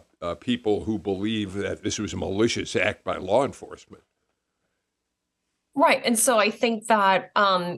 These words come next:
Speaker 2: every time there is, uh, information out there that can, uh, quickly tap down a, uh, a misunderstanding or a rumor or anything like that, um,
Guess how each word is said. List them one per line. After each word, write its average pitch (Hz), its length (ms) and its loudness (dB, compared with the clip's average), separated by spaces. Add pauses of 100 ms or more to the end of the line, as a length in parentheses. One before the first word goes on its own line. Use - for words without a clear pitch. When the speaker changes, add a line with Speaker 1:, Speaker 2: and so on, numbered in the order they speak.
Speaker 2:
every 214 180 2
time 208 300 2
there 185 420 2
is, 196 560 4 (280)
uh, 160 420 4 (300)
information 208 560 2
out 180 200 2
there 190 400 4
that 175 380 4 (140)
can, 175 720 4 (180)
uh, 170 240 2
quickly 220 720 0 (180)
tap 196 360 0
down 180 520 4 (240)
a, 170 460 2 (180)
uh, 139 460 2 (160)
a 170 80 2
misunderstanding 196 800 2
or 175 360 2
a 196 40 -2
rumor 196 580 2 (320)
or 180 600 4
anything 196 340 2
like 185 220 4
that, 175 400 2
um, 175 460 2